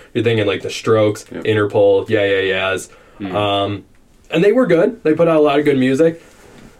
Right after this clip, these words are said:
Speaker 1: The, they always wanted to play M S G, though. And the way they did that was
Speaker 3: Mm.
Speaker 1: they're like, "We're retiring. This is our retirement show. We're at Madison Square Garden. We're filming it, the whole thing." Like, this is, I think this, this is early two,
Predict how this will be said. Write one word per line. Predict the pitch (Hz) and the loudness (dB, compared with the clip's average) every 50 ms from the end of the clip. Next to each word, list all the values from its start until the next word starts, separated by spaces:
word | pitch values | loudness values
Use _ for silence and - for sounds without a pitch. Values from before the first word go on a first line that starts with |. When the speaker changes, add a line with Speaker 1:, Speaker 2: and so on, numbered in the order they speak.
| _ _ _ - _ - | _ _ _ -20 _ -10
Speaker 1:
The, | 120 117 123 135 139 147 139 135 123 113 - - _ _ _ _ _ _ _ _ _ _ _ - | -6 -4 0 2 2 2 2 2 0 -2 -6 -12 _ _ _ _ _ _ _ _ _ _ _ -4
they | 151 143 139 147 | 0 0 2 2
always | 147 - 170 202 202 196 | 2 2 4 4 4 2
wanted | 196 196 180 | 2 2 0
to | 165 156 | 0 0
play | 165 151 147 | 0 0 2
M | 139 131 127 | 2 0 0
S | 127 120 113 - | 0 -2 -4 -4
G, | - 110 107 | -4 -2 -2
though. | 101 95 87 - - - - _ - | -2 -2 -4 -6 -8 -12 -18 _ -8
And | - 123 113 | -4 -2 0
the | 113 | 0
way | 107 104 123 147 160 | 0 2 2 2 2
they | 160 165 151 | 4 2 2
did | 123 135 143 139 | 2 2 0 2
that | 131 123 123 123 120 | 2 0 0 0 0
was | 117 117 110 | 0 0 0
Speaker 3:
Mm. | 107 | 2
Speaker 1:
they're | 110 104 104 | 2 2 2
like, | 101 104 107 101 | 2 0 0 -2
"We're | - 107 110 123 139 147 | -2 -2 0 2 2 4
retiring. | 143 139 131 135 131 123 120 120 117 120 117 117 110 113 _ - | 2 2 0 0 0 2 2 2 2 0 0 -2 -6 -10 _ -6
This | 113 117 113 113 | -4 -2 -2 0
is | 131 123 | 0 0
our | 123 120 | 2 2
retirement | 113 113 110 - 110 104 104 104 104 104 | 0 0 0 -2 -2 -2 0 -2 -2 -2
show. | - - 101 98 98 95 | -2 -2 0 0 0 -2
We're | 98 104 107 107 | -2 0 0 0
at | 104 104 | 0 0
Madison | 107 104 101 101 - 113 104 101 | 0 -2 -2 -2 -4 -6 -8 -6
Square | - 113 101 95 | -4 -4 -4 -2
Garden. | 101 95 92 - 92 | -2 -2 -2 -2 -4
We're | 95 87 | -4 -4
filming | - - 117 104 101 98 | -2 -2 -2 -2 -2 -2
it, | 98 95 90 | -6 -6 -4
the | - 101 | -4 -4
whole | 98 147 131 117 | -2 0 0 0
thing." | 110 - - - - - - _ _ _ _ _ _ | -2 -2 -4 -6 -8 -12 -20 _ _ _ _ _ _
Like, | - 104 104 | -4 -2 -2
this | 104 101 101 | -2 -2 -2
is, | 110 98 - - - - _ - - _ _ | -4 -6 -6 -10 -20 -20 _ -20 -20 _ _
I | - - 107 107 | -6 -4 -2 -2
think | 127 123 117 110 110 - | -2 -2 -2 -4 -8 -8
this, | 117 110 107 - - - - - - - - - - - _ _ - - | -8 -8 -8 -8 -12 -20 -20 -20 -20 -20 -20 -20 -20 -20 _ _ -20 -16
this | - 113 113 110 | -12 -10 -6 -4
is | 110 | -2
early | 113 107 107 107 107 104 101 95 - _ _ - | -2 0 0 0 0 -2 -2 -6 -12 _ _ -16
two, | - - - 113 110 110 110 110 110 110 104 | -12 -6 -4 -2 -2 0 0 0 -2 -2 -4